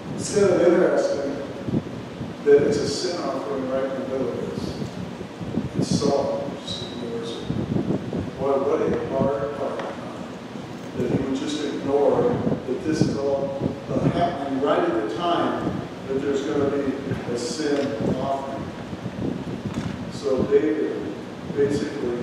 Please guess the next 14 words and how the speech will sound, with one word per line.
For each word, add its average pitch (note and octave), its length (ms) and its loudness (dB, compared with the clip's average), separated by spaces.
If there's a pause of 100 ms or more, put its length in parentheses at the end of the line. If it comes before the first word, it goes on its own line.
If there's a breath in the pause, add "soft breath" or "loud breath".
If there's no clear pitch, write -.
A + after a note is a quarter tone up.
(880)
asked B2+ 360 -4
Jonathan C3 440 -2
to D#3 160 -4
cover D#3+ 200 -4 (120)
for B2 80 -4 (120)
him. A#2+ 120 -4 (200)
He's - 120 -6
gonna - 180 -6
see - 300 -4
what - 200 -2
Jonathan's - 480 0
gonna A#2+ 240 -2
do B2 140 -4 (140)
here. A2+ 160 -6